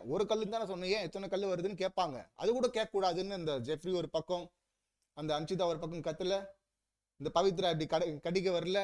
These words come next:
கடிச்சிட்டு அதை நியாயப்படுத்த கத்தல. So இவ்வளோ மோசமா இவங்க திரும்பவும் விளையாடிட்டு இருக்கிறாங்க. அதுக்கப்புறம் அங்கிருந்து வந்துட்டாங்க. பிரிச்சு விட்டதுக்கு அப்புறமா "பொய்க்காரி, பொய்க்காரி, நடிக்கிற, நடிக்கிற" அப்படின்னு சொல்றது வந்து அது தப்பு இல்ல. ஒருத்தர் வலிக்குதுன்னு சொல்லும்போது எப்படி நடிக்கிறேன்னு நீ சொல்லுவ?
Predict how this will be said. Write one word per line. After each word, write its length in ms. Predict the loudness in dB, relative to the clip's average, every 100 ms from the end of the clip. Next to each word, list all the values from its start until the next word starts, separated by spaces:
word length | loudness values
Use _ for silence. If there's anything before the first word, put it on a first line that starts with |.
| -2
கடிச்சிட்டு 360 | -4 -4 -4 -2
அதை 200 | -2 -2
நியாயப்படுத்த 500 | -2 -2 -2 -2 -2
கத்தல. 340 | -4 -2 -2 -2 -4 _ _ _ _ _ _ _ _
So 60 | 0
இவ்வளோ 280 | 0 4 4 4
மோசமா 500 | 2 -2 0 -2 2 2 -2 -6
இவங்க 240 | -6 -4 -4
திரும்பவும் 400 | -2 0 0 0
விளையாடிட்டு 360 | 0 0 -2
இருக்கிறாங்க. 380 | -4 -6 -6 -4 -2
அதுக்கப்புறம் 480 | 0 -2 -2 0 0
அங்கிருந்து 340 | 0 0 0
வந்துட்டாங்க. 440 | 0 -2 0 0 0 -4 -6 _ _ _ _ _ _ _ _ _ -2
பிரிச்சு 260 | -2 0
விட்டதுக்கு 320 | 0 2 2
அப்புறமா 240 | 2 0 -2 2
"பொய்க்காரி, 440 | 2 4 4 4
பொய்க்காரி, 440 | 0 -2 2 2 2
நடிக்கிற, 360 | -2 -2 0 -2
நடிக்கிற" 360 | 0 -2 0
அப்படின்னு 280 | 0 -2 -6 -4
சொல்றது 300 | -4 -2 -4
வந்து 280 | -4 -4 -4 -4 _ _ _ -6
அது 160 | -4 0
தப்பு 280 | 0 0
இல்ல. 120 | 2 2
ஒருத்தர் 280 | 2 0 -2
வலிக்குதுன்னு 480 | 0 0 -2 -2 -2
சொல்லும்போது 360 | -4 -2 0
எப்படி 180 | 0 0
நடிக்கிறேன்னு 300 | -2 0 0
நீ 140 | -2 -4
சொல்லுவ? 380 | -2 -2 -4